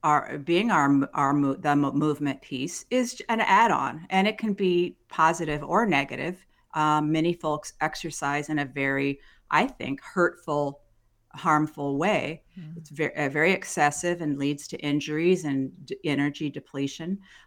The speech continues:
Speaker 1: Um, but, you know, done well, um, it, it, it absolutely can, it can add fun, um, and, and have other, uh, types of benefits that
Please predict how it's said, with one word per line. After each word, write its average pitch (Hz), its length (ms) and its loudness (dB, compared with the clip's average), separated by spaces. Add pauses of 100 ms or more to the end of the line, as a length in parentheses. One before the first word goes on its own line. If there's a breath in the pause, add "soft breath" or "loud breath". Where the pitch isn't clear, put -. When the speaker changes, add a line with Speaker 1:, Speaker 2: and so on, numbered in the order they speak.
(120)
Speaker 1:
Um, 147 440 2
but, 233 200 2
you 269 80 4
know, 247 120 4
done 233 480 4
well, 220 600 6 (120)
um, 190 400 4 (100)
it, - 300 -2 (140)
it, - 260 -2
it 185 220 0
absolutely 180 560 2
can, 156 360 -6
it 147 80 -18
can 170 120 -12
add 147 300 -4
fun, 226 600 2 (360 loud breath)
um, 147 600 -4
and, 151 260 -2 (220)
and 156 160 -4
have 143 400 -4
other, 139 520 -4
uh, 143 140 -2
types - 340 -8
of 139 100 -18
benefits - 580 -6
that - 320 -10